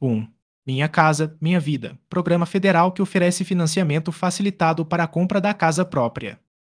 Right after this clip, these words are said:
Dois, cooperativas habitacionais,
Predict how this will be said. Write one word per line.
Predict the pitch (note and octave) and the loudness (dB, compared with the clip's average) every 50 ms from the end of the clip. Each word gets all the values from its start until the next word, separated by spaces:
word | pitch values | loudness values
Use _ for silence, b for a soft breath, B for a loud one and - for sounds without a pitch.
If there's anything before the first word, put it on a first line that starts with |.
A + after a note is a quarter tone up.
| _ | _
Dois, | F#3 F3 C3 A#2 - - - - _ _ _ _ _ _ - | 6 8 8 8 6 2 0 -4 _ _ _ _ _ _ -2
cooperativas | A#3+ A#3+ B3+ A#3+ A3+ G3+ - F3+ F3+ D#3+ E3+ D#3+ | 2 4 6 6 6 6 6 4 4 4 4 4
habitacionais, | F3 D#3+ D#3 D#3 D#3+ E3 E3+ - - F#3 D#3+ C#3 A#2 A2 - - - - | 2 2 2 2 2 2 2 4 4 4 4 4 2 0 -2 -4 -8 -10